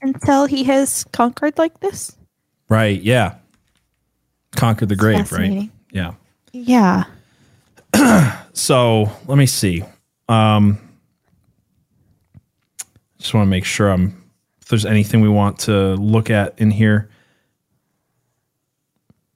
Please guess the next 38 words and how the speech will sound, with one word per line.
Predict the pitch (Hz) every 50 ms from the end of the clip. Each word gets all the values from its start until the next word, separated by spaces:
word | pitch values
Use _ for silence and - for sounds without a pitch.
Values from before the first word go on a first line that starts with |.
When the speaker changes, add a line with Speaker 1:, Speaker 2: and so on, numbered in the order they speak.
| _ _ _ _ _ _ _ _ _ _ _ _ _ _ _ _ _ _ -
Speaker 2:
There's, | 117 110
like, | 127 123 117
this | 120 117 -
whole | - 123 120 113
thing | - - 117 110 110
about, | 104 104 104 104 95
like, | 95 95 92
how | - - 98 95 95 98 98 - _ -
ancient | 107 101 - - 98 -
scrolls | - - - 98 95 98 101 98 - -
were, | 101 98 98 98 - - - - _ _
<laughs> | _ _ - -
like, | 208 175 160 - - - -
there's | - 214 226
a | 254 240
lot | 226 226 233
of, | 208 175 160 165 170
like, | 170 151 131
little | 143 139 151 151 160 143
things | - 160 151 160 151
in | 165 160
here | 147 160 156
that | 139 131
have, | 120 131 120
like, | 120 117 110 -
a, | 107 104 - -
a | -
shovel | - - - 107 107 120 120
next | 123 123 127 131 - -
to | 147 135
'em. | 120
It's | 101 -
like, | 101 95 -
here's | - 214 214 -
his, | - 120 -
some | - 117 104
historical | 123 123 - - - 131 123 117 - 107
context. | - 117 117 113 - 98 -